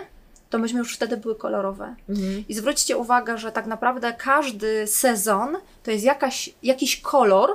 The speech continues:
Speaker 2: Mhm.
Speaker 1: który jest, e, wpisany w d-, dane trendy. Na przykład
Speaker 2: Mhm.
Speaker 1: teraz czerwień, czy ten, e, mocno niebieski.
Speaker 2: Mhm.
Speaker 1: Przecież my go
Speaker 2: Moje
Speaker 1: cały
Speaker 2: ulubione
Speaker 1: czas
Speaker 2: kolory.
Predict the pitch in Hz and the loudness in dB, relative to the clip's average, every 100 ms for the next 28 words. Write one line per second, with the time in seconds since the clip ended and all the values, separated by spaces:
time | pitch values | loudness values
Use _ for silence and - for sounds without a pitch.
0 | - 208 202 202 254 - 269 277 240 214 | 0 -8 -4 -4 -6 0 2 2 2 2
1 | 240 - - 247 240 240 233 240 247 262 | 0 -4 -4 -2 0 0 -2 -2 0 2
2 | 277 285 294 311 - 294 - 262 285 233 | 2 -2 -6 -12 -8 -6 -2 0 -2 -4
3 | - - 294 339 392 659 480 240 220 - | -10 0 0 0 -2 -2 -2 -4 -6 -6
4 | 208 208 - 208 - _ 220 214 208 180 | -4 0 -2 -2 -12 _ 0 0 0 -4
5 | 180 190 196 - 202 202 208 196 208 208 | -6 -8 -14 -12 -6 -4 -4 -4 -6 -6
6 | 214 - 214 214 190 185 185 202 190 196 | -6 -8 -6 -6 -4 -6 -6 -6 -4 -6
7 | - - 233 220 185 180 220 233 277 247 | -10 -12 -10 -6 -4 2 2 4 4 4
8 | 254 | 4